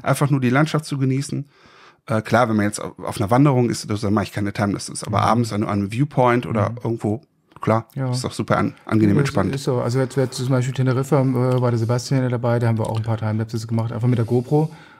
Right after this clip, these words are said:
Speaker 2: Ne, die macht das ja auch, auch
Speaker 1: Ja.
Speaker 2: überraschend gut. Und die kannst du gut mal irgendwo auf
Speaker 1: Ja.
Speaker 2: einem Mini-Stativ, so ein Gorilla-Pod irgendwo hinstellen.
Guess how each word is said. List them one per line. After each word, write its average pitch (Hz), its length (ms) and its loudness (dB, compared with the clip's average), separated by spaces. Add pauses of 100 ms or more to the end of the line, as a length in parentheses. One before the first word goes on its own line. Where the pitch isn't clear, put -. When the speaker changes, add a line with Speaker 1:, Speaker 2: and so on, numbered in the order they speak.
(140)
Speaker 2:
Ne, 127 100 0
die 127 120 -6
macht 120 200 -4
das 113 100 -8
ja 113 100 -6
auch, 113 180 -10
auch 117 200 -2
Speaker 1:
Ja. 117 140 6
Speaker 2:
überraschend 120 420 -2
gut. 160 220 -2
Und - 420 -16
die 117 60 -2
kannst 117 180 -2
du 113 40 -2
gut 143 140 -2
mal 127 120 2
irgendwo 127 200 0
auf 117 60 6
Speaker 1:
Ja. 110 80 6
Speaker 2:
einem 117 80 0
Mini-Stativ, 127 560 -4
so 120 80 -4
ein 107 60 -2
Gorilla-Pod 117 440 -8
irgendwo 110 180 -6
hinstellen. 120 440 -2